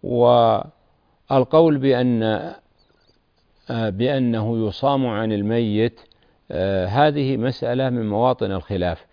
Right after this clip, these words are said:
فهناك من يقول بأن الميت لا يصام عنه أبدا، وذلك أن الصيام لا تدخله، لا تدخله النيابة،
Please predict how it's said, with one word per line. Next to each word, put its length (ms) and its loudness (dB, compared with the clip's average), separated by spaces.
فهناك 480 -4
من 200 -4
يقول 340 -2
بأن 300 -4
الميت 500 -4
لا 140 0
يصام 420 -4
عنه 340 -4
أبدا، 400 -4
وذلك 520 0
أن 280 -4
الصيام 500 -2
لا 140 2
تدخله، 840 0
لا 160 0
تدخله 840 0
النيابة، 600 0